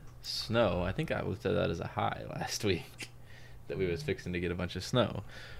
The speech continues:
Well, we got every bit of the snow that they forecasted. Um, my work did not shut down at all. And we shut,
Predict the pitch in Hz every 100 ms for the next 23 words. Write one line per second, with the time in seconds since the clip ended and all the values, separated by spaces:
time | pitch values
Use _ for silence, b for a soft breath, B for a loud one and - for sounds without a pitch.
0 | B - 95 110 110 101 - 98 107 143
1 | 135 131 120 - 95 92 95 - 104 101
2 | 98 78 120 - 107 101 - 90 90 -
3 | 95 104 117 - - - B B B B
4 | - - - 95 87 85 87 82 92 -
5 | - - 101 95 95 98 - 90 101 127
6 | 131 113 - - 104 - - 87 87 85
7 | 85 87 95 92 107 95 90 110 b b
8 | b - - - - - b b b b
9 | - - - - 101 95 92 87 85 82
10 | - - - - - - - - - -
11 | - 65 95 92 - 123 101